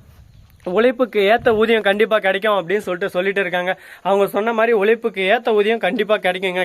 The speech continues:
கிடைக்காமலாம் போயிடாது. நீங்க எந்த விஷயம் ஒரு பக்கம் இறங்கி நம்பிக்கையோட செய்றீங்களோ அந்த விஷயம் உங்களுக்கு கண்டிப்பா கை கொடுக்கும். அதை விட்டு நம்பிக்கையே இல்லாம, "ஐயோ இப்படி செய்யலாமா, அப்படி செய்யலாமா", பதட்டத்தோடும் பயத்தோடையும் என்னைக்குமே ஒரு வேலையை செய்யுங்க. கரெக்டா உங்களோட உண்மையான ஆர்வமும்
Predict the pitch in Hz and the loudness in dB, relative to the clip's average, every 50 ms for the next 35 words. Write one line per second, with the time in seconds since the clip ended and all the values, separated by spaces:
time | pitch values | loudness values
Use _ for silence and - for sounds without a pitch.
0 | 151 160 160 175 180 208 190 180 170 180 190 170 170 175 180 175 170 165 170 180 | -2 -4 -4 -2 -2 -2 -2 0 0 -2 -2 -2 -2 -4 -2 0 0 0 -2 -4
1 | 180 - - - - - - 180 220 240 240 214 190 196 220 247 277 262 208 220 | -8 -10 -20 -20 -20 -10 -4 -4 -2 0 0 0 0 0 0 2 0 0 0 0
2 | - - 254 247 240 226 214 202 190 180 170 180 175 - 226 214 190 180 190 226 | -4 -2 -2 0 2 2 2 2 2 0 -2 -4 -4 0 0 2 2 2 2 2
3 | 226 220 196 185 196 214 196 214 208 208 208 220 190 175 175 202 233 233 202 185 | 0 0 -2 -2 -2 -2 -2 0 -2 -2 -2 -2 -2 -2 0 0 0 2 2 0
4 | 208 226 226 202 202 - 240 233 208 190 202 214 - 170 165 180 196 208 196 202 | 0 0 0 0 0 0 0 2 2 2 0 0 0 -2 -2 0 0 0 0 0
5 | - - 180 202 190 196 175 170 - 180 - - - - - - - 180 190 208 | -2 -2 -2 -2 -2 -4 -6 -4 -6 -8 -8 -10 -16 -20 -16 -8 -2 0 2 4
6 | 214 208 202 247 247 226 190 202 208 233 202 240 262 247 233 226 233 233 233 202 | 4 2 2 0 -2 0 0 -2 -2 -4 -2 0 0 2 4 2 2 2 0 -2
7 | 196 233 233 208 180 226 240 220 247 240 226 226 226 226 220 185 180 240 254 - | 0 0 0 -2 -2 -6 -6 -2 -2 0 0 0 0 0 -2 -2 -4 -6 -4 -2
8 | 254 233 233 226 226 226 - - - - - - - 196 202 226 254 240 277 233 | 0 0 0 0 0 -2 -4 -6 -12 -20 -18 -10 -4 0 2 2 2 2 2 2
9 | 262 247 240 240 254 254 196 185 196 240 240 - 233 214 220 240 226 190 190 190 | 2 4 4 4 2 2 2 2 2 2 2 0 0 0 0 0 0 0 -2 -4
10 | 185 196 208 220 214 202 180 175 165 165 175 185 196 185 - 185 180 180 175 180 | -6 -4 -2 -2 -2 0 0 0 0 0 0 0 -2 -2 -2 -2 -2 0 0 -2
11 | 180 170 - 165 175 196 190 - 240 240 214 208 208 220 214 214 220 214 170 175 | -2 -2 -2 -2 -2 -2 0 0 -2 0 0 -2 -2 0 0 2 2 2 0 0
12 | 196 220 233 240 233 226 233 240 226 - - - - - - - - _ - 165 | -2 0 2 4 4 4 4 2 -2 -4 -6 -16 -16 -16 -16 -16 -16 _ -4 0
13 | 202 233 240 247 240 226 220 214 220 233 240 226 - | 0 2 2 4 2 2 2 2 2 0 0 -2 -4